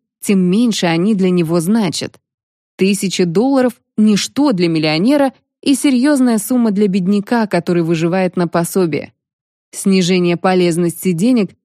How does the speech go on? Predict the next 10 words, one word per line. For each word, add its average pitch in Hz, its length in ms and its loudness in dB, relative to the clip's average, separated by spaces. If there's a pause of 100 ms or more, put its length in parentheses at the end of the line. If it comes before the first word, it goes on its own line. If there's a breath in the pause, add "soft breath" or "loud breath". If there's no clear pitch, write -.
объясняет, 196 800 -2
почему 202 480 -2
люди 180 320 0
не 196 200 2
любят 170 360 0
рисковать 170 640 -2 (180)
и 226 120 -4
предпочитают 196 840 -2
уверенность. 160 720 -2 (960)
Представьте, 254 800 -2